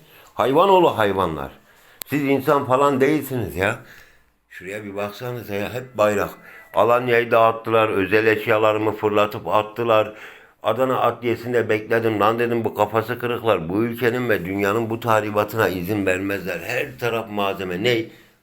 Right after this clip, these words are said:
Bu değmeyen insanlara bir şey olmasın. Değseydiniz şimdiye kadar bir şeyler yapardınız. Adliyenin orada malzeme dolu.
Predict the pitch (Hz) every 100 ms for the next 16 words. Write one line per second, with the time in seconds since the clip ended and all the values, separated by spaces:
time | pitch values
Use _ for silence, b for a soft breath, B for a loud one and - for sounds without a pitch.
0 | - - 90 120 131 120 110 107 101 107
1 | 104 110 117 104 87 110 101 104 90 87
2 | 87 82 113 107 147 135 123 - 123 123
3 | 113 104 104 110 104 95 110 101 101 92
4 | 90 87 90 80 78 85 B B B B
5 | B B B - 101 - 98 113 101 92
6 | 101 98 90 90 92 92 98 80 80